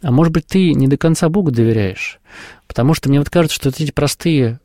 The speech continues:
э, так называемые бабушки, которые вот, они вот, ну, к кому обратиться, как не к святому? Для них Бог на кончиках пальцев. Для них настолько естественно, как дышать. И они почему, э, совершенно без всякого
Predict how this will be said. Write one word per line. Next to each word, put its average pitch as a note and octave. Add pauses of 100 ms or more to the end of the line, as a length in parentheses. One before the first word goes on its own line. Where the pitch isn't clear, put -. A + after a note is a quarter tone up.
э, B2
так B2
называемые C3
бабушки, C3+
которые C3+
вот, A#2+
они D3
вот, C3 (1000)
ну, D3+
к -
кому F#3+
обратиться, A2+
как -
не A2+
к -
святому? A2+ (520)
Для A2+
них D3
Бог F3+
на C3
кончиках -
пальцев. B2+ (680)
Для C3+
них C#3+
настолько D3+ (120)
естественно, B2
как C#3
дышать. - (420)
И C3+
они C#3+
почему, E3+
э, B2
совершенно C#3
без A#2+
всякого B2